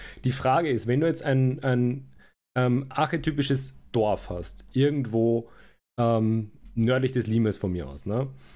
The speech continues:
Ähm, haben wir irgendwelche Indizien, die uns sagen, okay, hier gab's eben die Frauen, die gekämpft haben, die Männer, die gemeinsam sozusagen gegen die Römer gestanden sind oder so, also dass es hier ein gleichmäßiges, ähm, Wehrverhalten gab,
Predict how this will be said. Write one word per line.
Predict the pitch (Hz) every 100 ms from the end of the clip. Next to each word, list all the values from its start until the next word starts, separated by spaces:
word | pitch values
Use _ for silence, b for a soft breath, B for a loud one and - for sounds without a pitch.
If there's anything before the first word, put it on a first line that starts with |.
| b b -
Ähm, | 143 120 120 131 - - _ _ -
haben | 131 165
wir | 175
irgendwelche | 165 175 165
Indizien, | 147 131 139 180 - - 113 98 131 175 156
die | - 135
uns | 131 131
sagen, | 120 113 139
okay, | 135 160
hier | 113 131 147
gab's | 143 107 120 135 -
eben | 135 127 127 123 B -
die |
Frauen, | 113 110 131 196
die | 185
gekämpft | 175 151 160 151
haben, | 147
die | 131
Männer, | 113 131 160
die | 131
gemeinsam | 131 117 139 135
sozusagen | 135 131 131
gegen | 123 127
die | 120
Römer | 107 127 151
gestanden | 139 139 139
sind | 131
oder | 127
so, | 131
also | 120
dass | 120
es | 120
hier | 127 B B B
ein | 127 135
gleichmäßiges, | 131 107 139 143 135 135 135 131 127 -
ähm, | - 120 104
Wehrverhalten | 95 117 160 - 95 92 - 98
gab, | 95 117 139